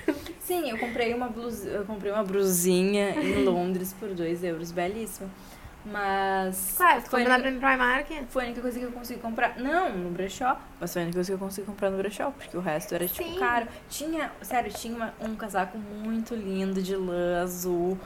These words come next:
Speaker 2: por oitenta libras. E eu pensei, compro, não compro, compro, não compro. Pensei, meu lim-,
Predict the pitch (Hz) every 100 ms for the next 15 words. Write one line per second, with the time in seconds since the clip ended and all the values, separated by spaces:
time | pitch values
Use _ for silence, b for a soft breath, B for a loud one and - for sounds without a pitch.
0 | B B - 202 202 202 185 175 190 208
1 | 190 170 170 170 180 208 202 196 202 269
2 | 269 262 247 233 233 208 208 220 - 202
3 | 208 208 208 190 185 185 185 190 190 196
4 | 196